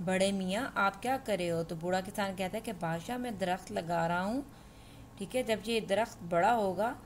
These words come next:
तो ये फल देगा।" बादशाह कहता है कि "जब ये दरख्त बड़ा होगा, फल देगा, उस वक्त तो तुम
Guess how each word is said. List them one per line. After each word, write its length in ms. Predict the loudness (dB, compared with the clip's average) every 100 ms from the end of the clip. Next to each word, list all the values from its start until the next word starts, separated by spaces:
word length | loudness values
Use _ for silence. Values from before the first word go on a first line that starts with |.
| -18 -14 -6
तो 60 |
ये 140 | -2 -2 0
फल 240 | 2 4 4
देगा।" 340 | 2 2 0 -4 -16 -4
बादशाह 320 | 2 2 2 2
कहता 300 | 2 2 2
है 100 | 2
कि 120 | 0
"जब 180 | -2 -2
ये 180 | -2 -2
दरख्त 320 | 0 0 -2 0
बड़ा 140 | 4 6
होगा, 360 | 6 4 2 0
फल 280 | 2 2 4
देगा, 280 | 4 4 2
उस 260 | 0 -2
वक्त 180 | -4 -2
तो 160 | -6 -6
तुम 200 | -6